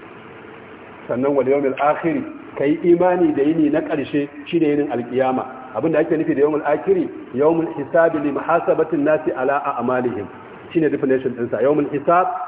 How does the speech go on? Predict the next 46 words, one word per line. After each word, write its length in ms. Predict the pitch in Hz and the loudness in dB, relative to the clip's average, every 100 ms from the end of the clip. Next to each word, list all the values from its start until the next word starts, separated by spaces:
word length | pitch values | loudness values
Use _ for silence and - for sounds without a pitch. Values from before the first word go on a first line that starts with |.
| - | -4
li 80 | 131 | -2
muhasabatin 680 | 135 156 175 185 175 185 170 | 0 0 2 4 2 2 2
nasi 260 | 165 170 | 0 0
ala 220 | 170 151 151 147 | 0 0 0 -2
a'malihim. 460 | 143 135 135 123 117 - - - | -2 0 0 0 -6 -10 -14 -4
Ranar 320 | 135 156 170 170 | 0 2 2 0
hisabi 360 | 165 160 151 135 | 0 0 0 0
domin 240 | 127 147 151 | 0 0 -2
sakan 320 | 147 139 117 | -2 -2 -2
kama 180 | 135 123 | -2 0
mutane 440 | 131 127 117 160 - - - | 0 0 0 -2 -4 -10 -6
abin 220 | 123 147 | -2 0
da 80 | 131 | -2
suka 180 | - 147 | -2 -4
aikata, 640 | 131 120 127 123 - - 113 | -2 -2 0 0 0 -8 -6
faman 280 | 117 135 | -2 0
ya 120 | 143 123 | 0 0
amal 220 | 131 151 147 - | 0 0 -2 -6
wa 100 | 120 135 | -2 0
man 160 | 135 | 2
ya 100 | 139 110 | 0 -2
amal. 220 | 101 92 - - 110 | -4 -8 -12 -10 -2
Duk 100 | 165 | 0
wanda 180 | 143 | 2
ya 80 | - | 2
aikata 320 | 151 - 143 | 2 0 -2
kyakkyawa 440 | - 120 147 147 147 | -4 0 2 4 4
ya 80 | 127 | 2
gani, 260 | 135 143 - - | 0 -2 -6 -4
wanda 220 | 135 156 | -2 0
ya 60 | 147 | 0
aikata 240 | 143 151 127 | 0 0 -4
mummuna 440 | 113 123 131 135 131 - - | -2 0 2 0 -2 -10 -4
shi 100 | 135 | 0
ma 80 | 139 | 0
ya 100 | 117 | 0
ga 100 | 123 | -2
mummuna, 380 | 107 104 107 110 | -2 -4 -4 -2
faman 240 | 117 123 | -2 -2
ya 80 | 131 | -2
amal 160 | 156 151 | 0 2
wa 80 | |
man 180 | 120 113 | 0 -2
ya 140 | 117 101 | -6 -8
amal. 160 | 90 - - - - - - - - - - - - | -10 -12 -18 -18 -18 -18 -20 -20 -18 -18 -20 -16 -8
Sannan 360 | 123 123 135 | -4 -2 -2